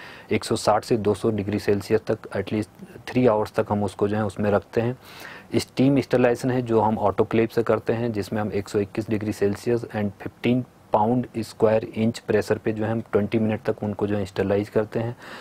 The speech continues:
अगला है filter sterilization। कुछ component tissue culture के ऐसे हैं, media के ऐसे हैं कि जो temperature sensitive हैं, कि अगर आप उनको autoclave से पहले अगर ऐड कर देते हो तो उनकी जो है जो activity है वो ख़त्म हो जाती है, तो इसलिए उनको हम filter sterilization, ये membrane filter मैंने picture में डाली हुई है,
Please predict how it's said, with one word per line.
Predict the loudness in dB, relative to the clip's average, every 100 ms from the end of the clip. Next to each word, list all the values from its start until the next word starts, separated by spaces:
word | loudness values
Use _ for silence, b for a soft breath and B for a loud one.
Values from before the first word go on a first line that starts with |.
| B 0
अगला | 2 4 4
है | 2
filter | 0 0 2 2 2
sterilization। | 2 2 4 2 0 -4
कुछ | 0 0 0 -4 -16 -18 -2
component | 0 2 4 2 2
tissue | 0 0 0
culture | 0 0 0
के | 2
ऐसे | 4 2 2
हैं, | 0 -2 B B -4
media | 0 4 4
के | 4
ऐसे | 2 2 0
हैं | -2
कि | -4
जो | 0 0
temperature | 2 0 2 0 0 -2
sensitive | -4 -4 -2 -2 -2
हैं, | -2 B B B -2
कि |
अगर | 2 4 4
आप | 4
उनको | 0 2 2
autoclave | 2 0 -2 2 2 0
से |
पहले | 0 2 4
अगर | 4 4 4
ऐड | 2 2
कर | 0 0
देते | 0 0
हो | -2
तो | 0 -2
उनकी | -2 -2 -4
जो | -2
है | -2
जो | 0
activity | 0 0 -2 -2 -2 -4
है | -2
वो | -2
ख़त्म | -2 0 2
हो | 2 2
जाती | 2 0 -8
है, | B B B B
तो | 0
इसलिए | 0 0 2
उनको | 4 2 2
हम | 0
filter | 0 -2 0 2 0
sterilization, | 0 0 0 0 -2
ये | 0
membrane | 0 0 2 2
filter | 0 -2 0
मैंने | 0 0 -2
picture | -6 -2 -2
में | 2
डाली | 0 2
हुई | 2 0
है, | -2